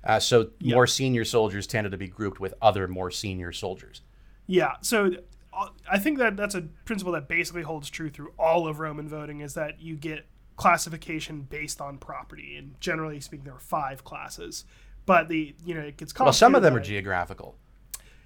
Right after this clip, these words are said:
Speaker 2: Yes,
Speaker 1: 'Cause
Speaker 2: but
Speaker 1: it's
Speaker 2: then with, within those things as
Speaker 1: Yes.
Speaker 2: well, you get property classification too.
Speaker 1: It's, it's very, so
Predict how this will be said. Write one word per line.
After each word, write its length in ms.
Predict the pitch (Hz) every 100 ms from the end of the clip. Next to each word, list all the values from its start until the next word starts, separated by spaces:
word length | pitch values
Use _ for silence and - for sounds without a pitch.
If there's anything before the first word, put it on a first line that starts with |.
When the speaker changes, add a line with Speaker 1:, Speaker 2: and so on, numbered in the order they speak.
| - - - - -
Speaker 2:
Yes, 320 | 175 220 185
Speaker 1:
'Cause 100 | 147
Speaker 2:
but 60 | 139
Speaker 1:
it's 100 | 196
Speaker 2:
then 80 | 185
with, 220 | 180 - - -
within 500 | 202 202 233 269 240
those 420 | 214 180 156 - - - -
things 500 | 185 156 147 147 - -
as 160 | 156
Speaker 1:
Yes. 260 | 143 131 156
Speaker 2:
well, 220 | 139 135 -
you 140 | 175
get 240 | 160 156 -
property 360 | 175 151 147 135
classification 680 | - - - - 170 -
too. 120 | - -
Speaker 1:
It's, 140 | -
it's 180 | - 127
very, 360 | 127 214 180 143
so 260 | 175 -